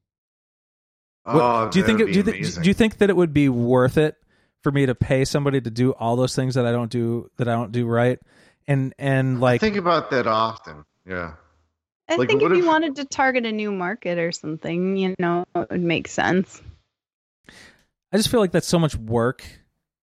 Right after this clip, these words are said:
Speaker 1: and, like, like, like,
Speaker 3: Yeah, it
Speaker 1: money,
Speaker 3: is. It's
Speaker 1: money,
Speaker 3: a lot of
Speaker 1: it's a,
Speaker 3: work.
Speaker 1: well, it's a lot of work to even communicate this to that, those people.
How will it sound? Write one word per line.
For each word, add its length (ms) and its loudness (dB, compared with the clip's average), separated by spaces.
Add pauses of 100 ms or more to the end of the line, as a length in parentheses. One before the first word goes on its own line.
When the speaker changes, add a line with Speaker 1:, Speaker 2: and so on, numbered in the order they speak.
(100)
Speaker 1:
and, 140 0
like, 440 -2 (1000)
like, 280 0
like, 120 2
Speaker 3:
Yeah, 120 2
it 40 2
Speaker 1:
money, 280 4
Speaker 3:
is. 220 4
It's 80 -4
Speaker 1:
money, 220 4
Speaker 3:
a 100 4
lot 260 0
of 60 0
Speaker 1:
it's 80 0
a, 60 0
Speaker 3:
work. 80 -4
Speaker 1:
well, 100 2
it's 100 0
a 40 0
lot 160 4
of 60 6
work 180 2
to 80 -6
even 200 0
communicate 920 0
this 340 2
to 140 0
that, 220 2
those 220 4
people. 540 0